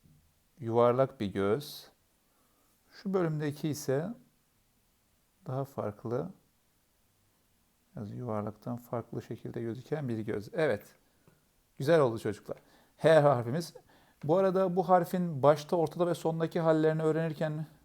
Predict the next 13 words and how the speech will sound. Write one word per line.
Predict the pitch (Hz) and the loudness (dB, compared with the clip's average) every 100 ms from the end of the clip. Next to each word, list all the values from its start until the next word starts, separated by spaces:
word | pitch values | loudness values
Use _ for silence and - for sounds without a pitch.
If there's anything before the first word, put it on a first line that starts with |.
| _ _ _ _ _ | _ _ _ _ _
e, | 127 120 | -4 0
diğer | 139 156 | 4 6
harflerden | 151 143 147 147 147 143 147 147 | 6 2 0 2 2 4 2 0
daha | 139 156 | 0 0
fazla, | 147 135 120 131 120 - _ _ _ _ _ _ - | 4 2 4 4 2 0 _ _ _ _ _ _ -6
e, | 120 117 113 110 110 110 - _ _ _ _ _ - | -2 2 4 6 4 2 -4 _ _ _ _ _ -20
çeşidinin, | - 139 - 127 127 117 | -6 -4 -2 -2 -2 -2
şeklinin | - 131 - 139 | -2 -2 -4 -4
olduğunu | 139 117 120 127 123 | -2 -2 -2 -4 0
göreceğiz | 113 110 110 104 | 2 4 2 2
az | 110 | 0
sonra. | - - 107 120 185 - _ _ _ _ _ - _ _ _ _ _ | -2 -2 2 2 0 -6 _ _ _ _ _ -20 _ _ _ _ _
Harfimizin | 156 160 151 123 147 185 | 2 2 -2 -4 -4 -6